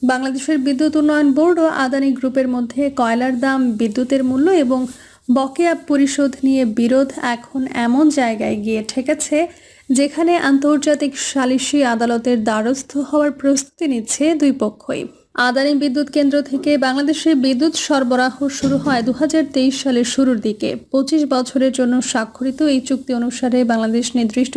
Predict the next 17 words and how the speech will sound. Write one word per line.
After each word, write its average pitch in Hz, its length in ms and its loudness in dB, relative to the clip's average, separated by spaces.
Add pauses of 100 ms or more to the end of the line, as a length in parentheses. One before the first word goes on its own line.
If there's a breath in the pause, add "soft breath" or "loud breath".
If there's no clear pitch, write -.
দামে 247 320 0
বিদ্যুৎ 262 380 -2
নেবে 262 240 2 (100)
এবং 269 260 2 (560 loud breath)
আদানি 247 420 0
সরবরাহ 311 500 0 (200)
করবে 277 280 2 (120)
কয়লা 240 320 -2
ভিত্তিক 262 440 -4
উৎপাদন 220 440 -2
থেকে। 233 360 -4 (540 loud breath)
কিন্তু 285 300 2
শুরু 302 300 2
থেকে 302 320 0
দেখা 269 360 -2
দেয় 269 260 2 (200)
দাম 240 240 0